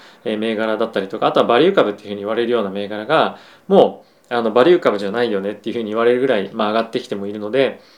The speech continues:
まあ、どこの株を買っていいかっていうところも非常に難しい感じに、まあ、今なって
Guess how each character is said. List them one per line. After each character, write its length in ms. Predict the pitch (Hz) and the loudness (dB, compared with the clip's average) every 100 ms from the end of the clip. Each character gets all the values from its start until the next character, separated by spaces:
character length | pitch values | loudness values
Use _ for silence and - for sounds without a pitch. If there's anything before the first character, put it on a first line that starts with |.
| _ _ | _ _
ま 80 | 139 | 2
あ、 40 | |
ど 120 | 165 | 2
こ 140 | - 254 | 4 2
の 240 | 120 98 | 2 -2
株 260 | - 113 120 | -6 0 2
を 80 | 120 | 2
買 140 | 120 | -4
っ 20 | |
て 180 | - 151 | -2 -2
い 40 | |
い 40 | 160 | 0
か 120 | 113 | -2
っ 60 | 92 | -4
て 80 | |
い 20 | 107 | -8
う 20 | |
と 80 | 127 | -2
こ 120 | 196 | -2
ろ 40 | |
も 60 | 123 | -2
非 100 | 104 | -2
常 160 | 117 | -2
に 20 | 117 | -2
難 280 | 117 120 | -4 -4
し 160 | 131 127 | -2 -4
い 20 | |
感 220 | - 101 | -6 -10
じ 100 | 95 | -8
に、 140 | 101 98 - - _ | -12 -14 -20 -20 _
ま 120 | 139 | 0
あ、 40 | 107 | 0
今 200 | 113 110 | -2 -4
な 100 | 117 | -4
っ 100 | - | -6
て 340 | - 95 | -6 -6